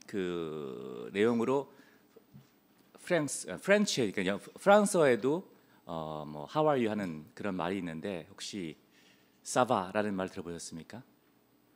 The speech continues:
"Ça va?" 그러면 왠지 느낌이 뭔가 이렇게 오지 않으십니까? "Ça va, ça va." 예.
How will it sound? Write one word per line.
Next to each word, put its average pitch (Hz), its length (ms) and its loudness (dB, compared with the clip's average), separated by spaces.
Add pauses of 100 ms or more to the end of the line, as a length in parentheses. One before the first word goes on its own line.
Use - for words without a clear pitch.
(920)
"Ça 151 240 -2
va?" 151 160 6
그러면 127 200 -2
왠지 113 160 -2
느낌이 120 540 -2 (160)
뭔가 135 220 4
이렇게 110 280 -2 (380)
오지 123 160 0
않으십니까? 98 600 -2 (460)
"Ça 127 220 0
va, 123 120 0
ça 110 220 -6
va." 92 240 -4
예. 90 300 -4